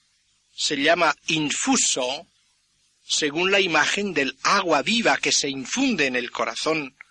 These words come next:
como el agua se infunde en un vaso. Ese espíritu de gracia se llama inspiración, que corresponde a la imagen de la brisa, del viento, que no sabes de dónde viene ni a dónde va.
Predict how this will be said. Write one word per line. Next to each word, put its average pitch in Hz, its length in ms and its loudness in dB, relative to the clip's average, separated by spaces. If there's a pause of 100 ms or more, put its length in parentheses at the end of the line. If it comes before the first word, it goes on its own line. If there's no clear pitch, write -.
(400)
como 165 220 -4
el 170 120 0
agua 131 240 0
se - 160 -2
infunde 139 480 -6
en 123 100 -4
un 143 180 -4
vaso. - 460 -2 (1040)
Ese 160 200 0
espíritu 185 600 0
de 185 120 4
gracia 170 680 2 (340)
se - 260 -2
llama 156 420 2 (160)
inspiración, 165 1500 0 (500)
que 143 120 -2
corresponde 151 680 -2
a 165 80 4
la 135 100 2
imagen 143 480 0
de 147 120 2
la 123 160 2
brisa, 165 540 2
del 147 240 0
viento, 156 680 0 (380)
que 147 120 -4
no 135 100 -4
sabes 147 520 0
de 139 100 -2
dónde 135 280 -2
viene 143 300 0
ni 156 140 -2
a 120 60 0
dónde 127 260 -2
va. 160 260 2